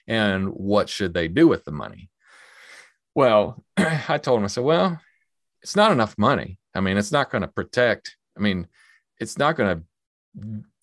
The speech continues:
do an awful lot, honestly, twenty-one million. That sounds like a lot of money, but you're talking about corporations throughout the United States, because,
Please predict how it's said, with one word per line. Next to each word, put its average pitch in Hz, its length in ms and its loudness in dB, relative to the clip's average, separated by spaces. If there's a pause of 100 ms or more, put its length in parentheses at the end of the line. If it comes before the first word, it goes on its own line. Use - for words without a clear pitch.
do 127 240 4
an - 200 -4
awful 107 440 2
lot, 104 360 2
honestly, 104 460 -2
twenty-one 85 520 -6
million. 101 400 -2
That 101 160 -2
sounds 170 300 0
like 113 100 -2
a 101 60 -4
lot 95 200 2
of 87 60 -6
money, 113 420 -4 (360)
but 113 200 2
you're 113 140 -2
talking 143 300 -2
about 101 240 0
corporations 117 760 -2
throughout 101 320 0
the 95 80 -8
United 90 360 -4
States, - 560 -2 (480)
because, 104 420 -6